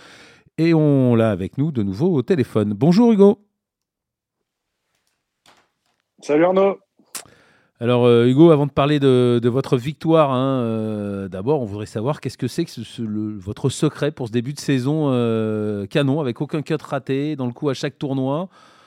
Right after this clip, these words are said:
Speaker 1: Euh, vingt et unième comme plus mauvais résultat, onzième au, au classement en moyenne sur le, sur le Challenge Tour. C'est, c'est, c'est assez dingue, votre niveau de jeu.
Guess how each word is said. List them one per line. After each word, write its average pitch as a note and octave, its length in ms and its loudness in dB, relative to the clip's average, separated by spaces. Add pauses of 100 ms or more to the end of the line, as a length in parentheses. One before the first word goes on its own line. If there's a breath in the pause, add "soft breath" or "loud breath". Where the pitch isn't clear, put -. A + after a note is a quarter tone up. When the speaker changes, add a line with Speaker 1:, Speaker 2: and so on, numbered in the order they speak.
(460 soft breath)
Speaker 1:
Euh, G2 280 -10
vingt A#2+ 300 -4
et E3 60 4
unième D#3 260 -2
comme C3 180 -4
plus D3 160 -10
mauvais C#3 280 -2
résultat, C3 640 -2
onzième D#3 560 -2
au, B2+ 160 -2
au C3+ 180 -6
classement C#3 360 -6
en - 20 -4
moyenne B2+ 320 -2
sur A#2+ 160 -8
le, G#2+ 480 -4
sur - 160 -12
le G#2+ 100 -6
Challenge G#2 340 -8
Tour. D3+ 340 -10
C'est, G2 200 -14
c'est, - 240 -18
c'est - 320 -18
assez F#2+ 220 -10
dingue, F#3 340 -2 (380)
votre A2+ 140 -8
niveau G#2+ 140 -2
de G2 60 -8
jeu. G2+ 140 -4